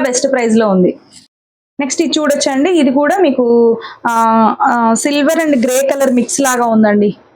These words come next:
ఆ, చాలా బాగుంది. ఇది కూడా చాలా క్లాసీగా ఉంటుంది. గోల్డ్, ఆ, గోల్డ్ kind of mix లాగా ఉంది. సూపర్ గా ఉందండి. ఇది కూడా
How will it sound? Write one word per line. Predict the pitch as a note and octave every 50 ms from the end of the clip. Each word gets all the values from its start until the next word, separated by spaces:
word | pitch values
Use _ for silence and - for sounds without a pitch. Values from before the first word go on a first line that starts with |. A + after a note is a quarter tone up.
| -
ఆ, | A3 A3 G#3+ G#3+ G#3+ G#3+ - B3
చాలా | A3+ A#3+ B3 C4+ C#4+ D4
బాగుంది. | C4+ C#4 B3 A#3 A3 A3 A#3
ఇది | G#3 A3
కూడా | G#3 A3 G#3+ - - - - _ _ _ - - -
చాలా | A#3 A3+ A3+
క్లాసీగా | A3 A#3 A#3+ G#3+ G#3+ A#3 A3 - C4 A#3 A#3+ A3+
ఉంటుంది. | A3 G3 G#3 G3+ F#3+ A3+
గోల్డ్, | A3+ A#3 B3 B3+ C4 C4 C#4+ C#4+ B3+ - - B3 A#3
ఆ, | A3+ A3 G#3+ G#3+ G#3+ G#3 G#3+ G#3+ - G3+ F#3+ - _ _ _ _ _ _ _ A3 A#3
గోల్డ్ | A#3 A#3+ A#3+ B3 B3 B3 B3
kind | A3+ A3 A3 G#3+ G3+
of | G#3 - G#3+
mix | G3+ G3 - -
లాగా | A#3 A3 G#3+ G3+ G#3
ఉంది. | G3+ G3 G3+ G3+ B3 D4+
సూపర్ | D#4+ - B3 B3 - - A#3
గా | A3+ A3+ G#3+
ఉందండి. | G#3 G3 F#3+ F#3+ F#3+ F#3+ F#3
ఇది | F#3+
కూడా | F#3+ G3 F#3+ G#3+ D4+ G#4+ A#4